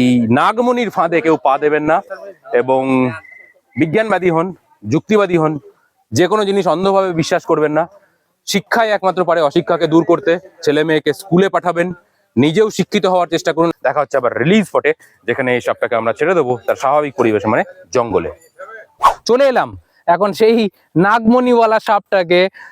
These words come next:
জঙ্গলে ছেড়ে দেবো, ঠিক আছে? নাগমণি যদি পাওয়া যেত না বন্ধুরা, ভাবুন, তাহলে আমরা কিন্তু আজকে কোটি কোটি পতি হয়ে যেতাম, ঠিক আছে?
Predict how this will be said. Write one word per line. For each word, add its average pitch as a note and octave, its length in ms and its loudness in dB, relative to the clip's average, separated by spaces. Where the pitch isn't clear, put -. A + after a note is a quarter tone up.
জঙ্গলে G#3 460 2
ছেড়ে E3+ 240 2
দেবো, D3 200 0
ঠিক G3+ 180 0
আছে? F#3 200 0
নাগমণি E3+ 440 0
যদি G3+ 240 0
পাওয়া F3+ 220 4
যেত G3+ 160 -2
না G#3+ 100 0
বন্ধুরা, G#3 380 2
ভাবুন, E3 420 0
তাহলে F3 180 0
আমরা F3+ 280 0
কিন্তু G3+ 240 0
আজকে F#3+ 280 2
কোটি G#3+ 280 2
কোটি A#3 240 0
পতি A#3 360 0
হয়ে F#3 160 2
যেতাম, C3+ 340 0
ঠিক F#3+ 140 2
আছে? F#3+ 220 0